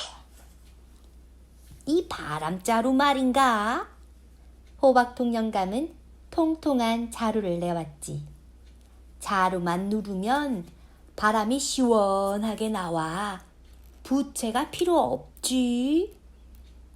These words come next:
호박통 영감이 보란듯 자루를 누르자 정말 시원한 바람이 쏴 나오는 거야.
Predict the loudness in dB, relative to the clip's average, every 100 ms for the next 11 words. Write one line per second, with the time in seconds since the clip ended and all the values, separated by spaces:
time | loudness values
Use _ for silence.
0 | -20 -8 -4 0 -2 -4 -8 -6 -6 -6
1 | -6 -4 -6 -8 -12 -20 -20 -2 2 4
2 | 2 -2 -4 -2 -4 -2 -4 -6 -8 -6
3 | -6 -6 -8 -20 -20 -20 -20 -20 -12 -6
4 | -6 -6 -6 -6 -8 -12 -20 -18 -2 2
5 | 4 4 4 2 0 -2 -2 -4 -6 -6
6 | -6 -6 -16 -20 -20 -4 2 2 4 2
7 | 0 -2 -2 -4 -4 -4 -4 -4 -2 -2
8 | -4 -4 -6 -8 -12